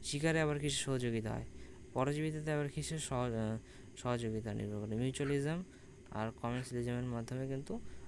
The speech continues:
সহযোগিতা দেখানো যায়, ঠিক আছে? আহ, প্রজেস্টেরনের হরমোন কাজগুলির মধ্যে অন্যতম হলো, প্রজেস্টেরনের মধ্যে অন্যতম, আহ, কাজগুলি কী হবে?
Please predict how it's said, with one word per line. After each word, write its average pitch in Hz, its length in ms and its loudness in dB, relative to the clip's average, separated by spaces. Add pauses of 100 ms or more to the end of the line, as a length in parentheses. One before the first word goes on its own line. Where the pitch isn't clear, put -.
(120)
সহযোগিতা 104 600 0
দেখানো 98 380 -4
যায়, - 140 -8 (300)
ঠিক 151 120 -2
আছে? 185 200 -2
আহ, 165 100 0 (3250)
প্রজেস্টেরনের 147 540 0
হরমোন 139 360 0
কাজগুলির 139 560 0
মধ্যে 135 440 0
অন্যতম 131 460 -2
হলো, 123 360 0 (560)
প্রজেস্টেরনের 135 400 2
মধ্যে 131 260 0
অন্যতম, 135 520 -2
আহ, 127 380 -2
কাজগুলি 120 540 2
কী 120 160 0
হবে? 107 220 -2